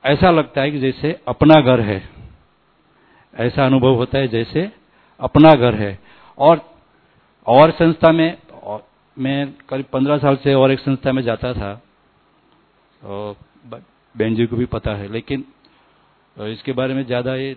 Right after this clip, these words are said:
नहीं करता हूँ, लेकिन यहाँ पे एक रूहानियत बनती है. मान लो ये भट्ठी में आते हैं तो उसके बाद में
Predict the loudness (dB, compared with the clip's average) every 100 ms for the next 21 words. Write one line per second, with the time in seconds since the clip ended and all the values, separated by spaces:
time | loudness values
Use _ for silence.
0 | -14 -14 -12 -12 -10 -8 -8 -8 -10 -14
1 | -20 -20 -20 _ _ _ _ _ _ _
2 | -12 -4 0 0 2 2 0 -6 _ _
3 | _ _ _ _ _ _ _ _ -10 -8
4 | 0 4 6 4 2 0 2 0 2 -2
5 | -4 -8 -14 _ -14 -10 -6 -4 -2 -4
6 | -6 -4 -4 -4 -4 -6 -6 -6 -8 -8
7 | -4 -4 -2 -4